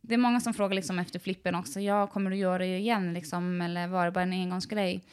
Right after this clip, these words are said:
Eh, men jag säger så här. Jag ljuger nog om jag säger att jag inte kommer göra det igen. Men jag kan ju heller inte svära på att jag kommer göra det igen. Mitt mål är ju absolut att göra det igen.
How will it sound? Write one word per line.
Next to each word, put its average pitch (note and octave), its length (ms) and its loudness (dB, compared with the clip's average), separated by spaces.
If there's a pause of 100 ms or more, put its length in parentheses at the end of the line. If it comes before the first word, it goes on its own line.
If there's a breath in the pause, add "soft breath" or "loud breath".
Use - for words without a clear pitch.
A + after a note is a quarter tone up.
(640 loud breath)
Eh, G#3+ 400 2 (800 loud breath)
men A3 80 0
jag A3 100 0
säger A#3 180 2
så B3+ 120 -6
här. B3+ 500 2 (1120 loud breath)
Jag A3+ 180 0
ljuger B3+ 680 0
nog G#3 160 0
om F#3+ 160 0
jag F3+ 100 -2
säger F3+ 180 -2
att D#3 120 -8
jag F3+ 60 -2
inte F3 180 -4
kommer E3+ 240 -4
göra E3 240 -4
det F3 80 -4
igen. G#3 580 2 (500 loud breath)
Men F#3 140 2
jag F#3 120 0
kan G3 100 -4
ju F3 60 -2
heller A#3+ 200 0
inte G3 160 -4
svära G#3+ 500 0
på C4 140 -4
att G3 100 -2
jag F#3 100 -8
kommer F3+ 180 -2
göra E3+ 200 -2
det E3+ 60 -4
igen. - 260 -6 (300)
Mitt G3 220 -4
mål C4 280 6
är G#3 40 4
ju G3 60 4
absolut F#3 340 -2
att - 60 -12
göra F3 200 0
det E3+ 80 -2
igen. G3 340 -4